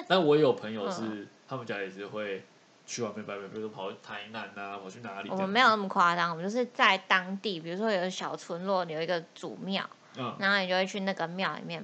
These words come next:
Speaker 2: 拜拜。然后还有一个最大间的庙，就是你那个区最大间的庙，你也会去那里拜拜。然后我们那边的庙是会给什么汤圆，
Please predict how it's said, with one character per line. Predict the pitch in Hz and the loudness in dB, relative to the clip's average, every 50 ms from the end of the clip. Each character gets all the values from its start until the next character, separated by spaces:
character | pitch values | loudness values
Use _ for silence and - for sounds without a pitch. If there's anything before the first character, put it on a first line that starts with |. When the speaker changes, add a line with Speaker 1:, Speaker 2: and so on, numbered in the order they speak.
| - - | -2 2
Speaker 2:
拜 | - - - - - - | 2 2 2 2 -6 -4
拜。 | - - - - - - - - - | -4 -4 -4 -4 -8 -12 -20 -10 -2
然 | - 180 196 | 4 4 4
后 | 226 | 6
还 | 226 240 | 6 6
有 | 196 180 | 6 6
一 | |
个 | 180 185 185 - - _ _ - | 4 0 -2 -4 -6 _ _ 0
最 | - - 214 | 2 2 2
大 | 202 - 254 208 170 160 | 6 8 8 8 8 6
间 | - - 185 185 | 4 0 -2 0
的 | 190 165 160 | -2 -8 -8
庙， | 160 170 175 165 - - - _ - | -6 -6 -6 -6 -6 -8 -12 _ -10
就 | - 208 | -8 -4
是 | 196 214 | -2 -2
你 | 202 190 - - - | -2 -2 -4 -4 -4
那 | 202 196 | -2 -2
个 | 175 180 | -2 -4
区 | - - 180 170 | -6 -8 -8 -8
最 | 170 - 190 175 | -4 -2 0 8
大 | 175 175 170 | 8 8 8
间 | 156 156 | 8 4
的 | 151 147 | -6 -6
庙， | 156 160 156 | -6 -6 -6
你 | 156 160 | -6 -4
也 | 175 | -4
会 | 170 | -4
去 | 165 - 175 | -4 -6 -6
那 | 165 | -8
里 | 160 - - - | -8 -8 -6 -6
拜 | - - - - | -6 -6 -6 -6
拜。 | - - - - - - - - | -6 -6 -6 -6 -10 -20 -16 -4
然 | - 214 220 254 | 4 8 10 10
后 | 277 285 277 - - - - | 10 10 6 0 -16 -14 -8
我 | - 208 | -4 0
们 | 202 | 2
那 | 220 254 | 4 6
边 | 269 269 233 | 6 8 6
的 | 226 | 6
庙 | 220 226 233 208 202 208 | 6 6 4 6 4 4
是 | 208 226 233 | 2 0 0
会 | 196 220 226 196 | 2 4 2 2
给 | 190 - - - - - | 2 -2 -6 -6 -6 -6
什 | 196 202 | -8 -10
么 | 185 - - - - - - - _ - | -10 -10 -10 -10 -12 -14 -20 -20 _ -8
汤 | - - 226 220 220 220 226 | 0 6 6 6 6 6 2
圆， | 233 226 190 110 76 - 202 | 2 2 2 0 -2 -6 -10